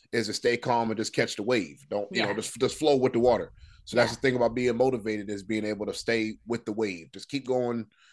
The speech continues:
Speaker 1: with the wave regardless of what's going on in life,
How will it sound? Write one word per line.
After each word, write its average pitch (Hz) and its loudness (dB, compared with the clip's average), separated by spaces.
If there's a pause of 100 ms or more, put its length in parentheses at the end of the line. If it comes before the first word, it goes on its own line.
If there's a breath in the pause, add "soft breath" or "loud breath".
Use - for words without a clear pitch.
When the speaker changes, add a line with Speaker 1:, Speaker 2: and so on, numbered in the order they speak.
(220 soft breath)
Speaker 1:
with 117 -4
the 113 -2
wave 107 2
regardless 101 0
of 107 -4
what's 104 -4
going 104 -2
on 101 -2
in 98 -6
life, 98 -6